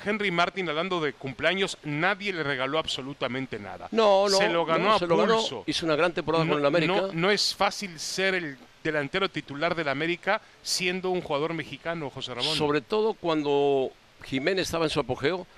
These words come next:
Speaker 2: Henry Martin no hubiera contado. La baja de Jiménez le abrió la puerta a varios delanteros, uno de ellos, Henry Martin.
Speaker 1: Sí, sí, sí. Yo sé que mucha gente cree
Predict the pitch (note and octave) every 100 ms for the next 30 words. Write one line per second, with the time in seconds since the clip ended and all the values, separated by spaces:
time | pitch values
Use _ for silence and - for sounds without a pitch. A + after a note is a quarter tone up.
0 | - - C#3 D3 D3 D3+ D3 C#3 C#3 B2
1 | A#2+ A#2 G#2 G2+ - - - - - -
2 | - B2+ D#3 D#3 F3 D#3 - - C#3+ C#3+
3 | D3 E3+ - - - - C3 B2 C3+ D#3
4 | C#3+ D#3 D3+ - C#3+ - C3 C3+ B2+ C3+
5 | C3 E3+ B2+ - - B2+ B2+ B2+ D3+ -
6 | - - - - B2 C3+ D3+ A2+ E2 -
7 | - D#3 C#3+ C#3+ - C3 D3+ C3+ - -
8 | - A3 A#3 A3 G#3 G3+ G3+ F#3 F3+ F#3
9 | F#3+ - - - - - - F3+ F3 E3
10 | E3